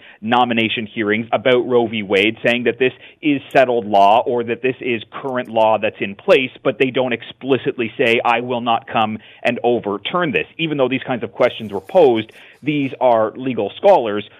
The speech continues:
who understand the power of, of their own language. Uh, so, you know, they're very easily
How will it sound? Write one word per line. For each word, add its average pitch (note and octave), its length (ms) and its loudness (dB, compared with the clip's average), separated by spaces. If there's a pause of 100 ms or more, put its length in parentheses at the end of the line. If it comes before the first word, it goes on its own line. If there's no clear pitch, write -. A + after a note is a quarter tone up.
who C3+ 280 0
understand A#2+ 800 -4
the A#2 80 0
power A2 420 0
of, G#2 300 -2
of G2 160 -2
their G2+ 160 0
own F#2 140 -2
language. A#2+ 500 0 (220)
Uh, A2+ 160 6 (120)
so, A#2+ 280 0
you B2+ 80 -6
know, G#2+ 120 2 (140)
they're B2 180 -2
very C3 400 -2
easily C#3 640 -4